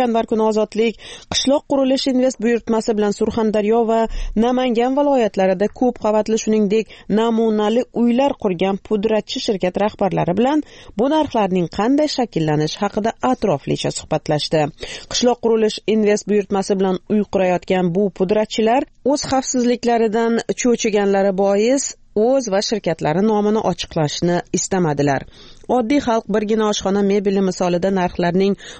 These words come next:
bozordan bir necha marta qimmatligini ko'rayapti. Aslida Qishloq qurilish invest qurdirayotgan uylarning narxi bozor narxidan kamida ikki baravar qimmatga hisoblanayapti, degan pudratchi shirkat egalaridan biri bu uylar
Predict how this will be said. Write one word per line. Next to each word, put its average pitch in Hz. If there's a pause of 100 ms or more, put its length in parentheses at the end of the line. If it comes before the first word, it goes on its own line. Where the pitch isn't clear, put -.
(140)
bozordan 190
bir 208
necha 185
marta 156
qimmatligini 180
ko'rayapti. 147 (360)
Aslida 190
Qishloq -
qurilish 185 (100)
invest 196
qurdirayotgan 196
uylarning 185
narxi 180 (420)
bozor 220 (100)
narxidan 285
kamida 226 (180)
ikki -
baravar 214 (140)
qimmatga 214
hisoblanayapti, 170
degan 160
pudratchi 156
shirkat 160 (480)
egalaridan 156
biri 208 (500)
bu 226 (320)
uylar 185